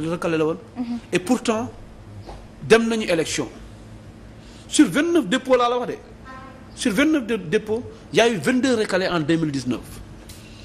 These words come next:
Speaker 1: Et il y a pas eu ce tollé. Et il y a pas eu tout ce bruit.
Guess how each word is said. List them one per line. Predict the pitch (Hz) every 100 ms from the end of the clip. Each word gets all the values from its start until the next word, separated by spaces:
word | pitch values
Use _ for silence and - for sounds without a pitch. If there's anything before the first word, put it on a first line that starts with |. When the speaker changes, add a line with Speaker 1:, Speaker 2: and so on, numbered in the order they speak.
| -
Speaker 1:
Et | 165
il |
y | 175
a |
pas | - 277 269
eu | 233
ce | -
tollé. | - 330 - - - - - - - - - - - - - - - -
Et | 151
il |
y | 196
a |
pas | 214 285
eu | 285
tout | - 269
ce | 247
bruit. | 170 147